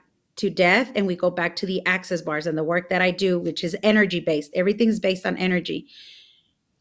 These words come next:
There is so much science could tell you, but then it's when the spirit kicks in.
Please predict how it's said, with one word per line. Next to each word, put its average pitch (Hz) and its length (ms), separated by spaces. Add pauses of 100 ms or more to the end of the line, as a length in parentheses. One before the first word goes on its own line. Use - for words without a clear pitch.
There 269 240
is 320 180
so 320 100
much 277 320
science 247 640
could 220 180
tell 196 200
you, 180 280 (260)
but 202 160
then 226 460
it's 196 160
when 226 160
the 214 60
spirit 226 540
kicks - 300
in. 160 240